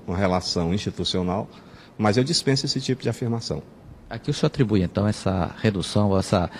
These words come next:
Speaker 2: retirada desses recursos, dessas emendas dos dep-, do deputado Mainha e do senador Heráclito?
Speaker 1: Olha, eu, eu prefiro não querer atribuir uma questão política da próxima eleição, porque aí seria muito pequeno e, e seria,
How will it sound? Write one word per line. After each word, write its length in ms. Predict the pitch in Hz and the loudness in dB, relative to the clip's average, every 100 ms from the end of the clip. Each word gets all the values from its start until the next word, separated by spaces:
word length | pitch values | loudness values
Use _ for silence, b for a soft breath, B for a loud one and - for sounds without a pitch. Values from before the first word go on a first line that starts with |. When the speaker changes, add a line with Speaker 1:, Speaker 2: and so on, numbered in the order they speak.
| B B B B - | B B B B -10
Speaker 2:
retirada 720 | - 135 - 113 113 120 92 | 0 0 4 4 4 2 -2
desses 280 | 95 - 92 | -6 -6 -4
recursos, 540 | 80 - 101 104 95 | -4 -2 -2 0 0
dessas 320 | 92 95 90 | 0 -2 -2
emendas 320 | 95 98 92 | 2 2 2
dos 160 | - 87 | -2 -4
dep-, 220 | 87 - | -4 -4
do 220 | 92 92 85 | -4 -4 -4
deputado 400 | 92 - 87 95 | -6 -2 0 2
Mainha 300 | 113 107 135 | 4 2 0
e 40 | |
do 60 | 135 | -2
senador 320 | - 95 55 | -2 -4 -6
Heráclito? 340 | - - - - - - - - - - - - - | -8 -14 -20 -20 -20 -20 -20 -20 -20 -20 -20 -20 -2
Speaker 1:
Olha, 200 | 185 107 | 2 2
eu, 380 | 180 175 190 147 | 0 -2 -2 -2
eu 140 | 160 | -4
prefiro 380 | 175 180 - 196 | 0 2 4 4
não 140 | 196 196 | 4 2
querer 520 | 185 139 143 151 - B B B B | 2 4 4 2 -4 B B B B
atribuir 420 | - 110 123 107 120 | -2 2 4 6 4
uma 100 | 139 | 4
questão 320 | 151 - 127 | 0 0 0
política 520 | 120 101 113 131 123 | 2 4 4 2 0
da 140 | 110 | 0
próxima 380 | 107 113 104 113 | 0 0 0 0
eleição, 480 | 107 110 - 78 82 - | 0 0 0 -2 -4 -8
porque 180 | - 104 | -2 2
aí 80 | 113 | 2
seria 600 | - 127 107 127 62 - | 0 0 0 0 -2 -4
muito 280 | 98 117 - | -2 -2 -4
pequeno 680 | 95 - 110 123 90 85 | -6 -2 0 2 0 -2
e, 180 | 95 92 | -4 -4
e 40 | 90 | -4
seria, 520 | 107 101 98 113 | -2 0 2 0